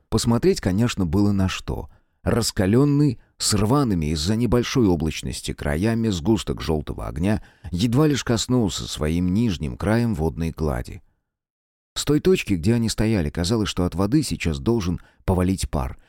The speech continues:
Не могли две эти противоборствующие стихии столкнуться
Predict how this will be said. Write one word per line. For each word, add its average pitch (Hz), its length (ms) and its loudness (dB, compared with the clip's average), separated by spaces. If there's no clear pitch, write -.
Не 127 160 4
могли 110 500 2
две 98 380 0
эти - 200 -8
противоборствующие 87 1000 -2
стихии 139 380 -4
столкнуться 123 680 -2